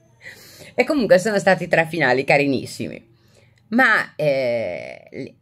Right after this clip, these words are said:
secondo me, appunto, il messaggio, i messaggi, più di uno, di base che racconta questo dramma aiutano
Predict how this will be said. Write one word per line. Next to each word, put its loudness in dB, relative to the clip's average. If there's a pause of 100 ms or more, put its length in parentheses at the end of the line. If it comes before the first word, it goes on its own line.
(120)
secondo -2
me, 4
appunto, 0
il 0
messaggio, -2 (380)
i -6
messaggi, -4
più -8
di -6
uno, -8 (460)
di -8
base 0 (300)
che 2
racconta 0 (100)
questo -2
dramma 0 (760)
aiutano 0